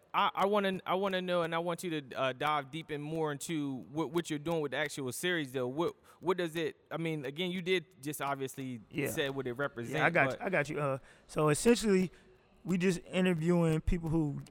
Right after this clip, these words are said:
Speaker 2: either dropped out of college or just entrepreneurs, and ju-, they just really telling people who they are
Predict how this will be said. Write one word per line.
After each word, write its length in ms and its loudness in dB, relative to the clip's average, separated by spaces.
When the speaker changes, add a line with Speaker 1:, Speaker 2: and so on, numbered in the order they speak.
Speaker 2:
either 220 -2
dropped 320 6
out 120 6
of 100 0
college 440 6
or 60 0
just 320 -2
entrepreneurs, 880 2
and 360 -4
ju-, 140 -4
they 220 2
just 200 -2
really 360 -4
telling 240 2
people 260 0
who 160 4
they 200 6
are 420 6